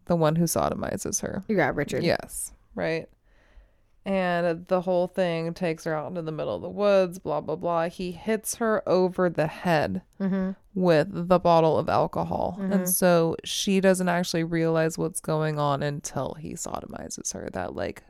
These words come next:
Speaker 2: Oh,
Speaker 1: wakes
Speaker 2: man.
Speaker 1: her up. She wakes up during that.
Speaker 2: Oh, God. It's just the fucking worst.
Speaker 1: Mm-hmm. And then immediately starts scrambling and, like, fighting for her life.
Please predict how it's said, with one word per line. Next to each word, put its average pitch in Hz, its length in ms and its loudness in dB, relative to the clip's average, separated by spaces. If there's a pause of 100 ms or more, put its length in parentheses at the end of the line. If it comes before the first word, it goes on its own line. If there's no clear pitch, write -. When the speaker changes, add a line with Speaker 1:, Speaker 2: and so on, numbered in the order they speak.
(120)
Speaker 2:
Oh, 180 400 -2
Speaker 1:
wakes - 460 -4
Speaker 2:
man. - 80 -4
Speaker 1:
her 170 200 -2
up. - 220 -4
She - 200 -6
wakes 160 340 -4
up - 200 -10
during - 360 -10
that. - 300 -10
Speaker 2:
Oh, 220 560 0 (160)
God. 175 420 0
It's - 140 -10
just - 220 -6
the - 80 -8
fucking - 480 -8
worst. 160 320 -6
Speaker 1:
Mm-hmm. 180 640 0
And 170 220 4
then 156 140 4
immediately 151 680 2
starts 139 380 -2
scrambling 143 600 -2
and, 156 120 -4
like, - 180 -6
fighting - 420 -4
for - 180 -8
her - 140 -8
life. 185 260 -8